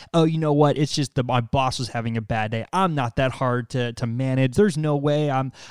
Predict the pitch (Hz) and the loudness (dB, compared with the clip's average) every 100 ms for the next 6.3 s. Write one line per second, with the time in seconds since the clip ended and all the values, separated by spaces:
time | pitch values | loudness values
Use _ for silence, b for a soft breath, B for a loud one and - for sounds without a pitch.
0 | B 196 170 147 147 156 156 156 151 - | B 0 2 4 4 4 0 0 -2 -2
1 | 185 170 131 156 170 156 135 - 165 156 | -2 -2 -2 -2 -2 -2 -2 -2 -2 -2
2 | 165 156 156 131 123 139 180 175 143 - | -4 -4 -8 -8 -6 -2 -2 -2 -4 0
3 | 147 147 131 131 - B B - 190 196 | 2 2 0 -6 -12 B B 4 6 8
4 | 170 156 143 127 147 135 127 127 - - | 8 6 0 0 0 0 2 0 0 0
5 | 131 123 117 - B B B 156 165 147 | 0 0 -2 -6 B B B 2 2 2
6 | 156 208 | 2 0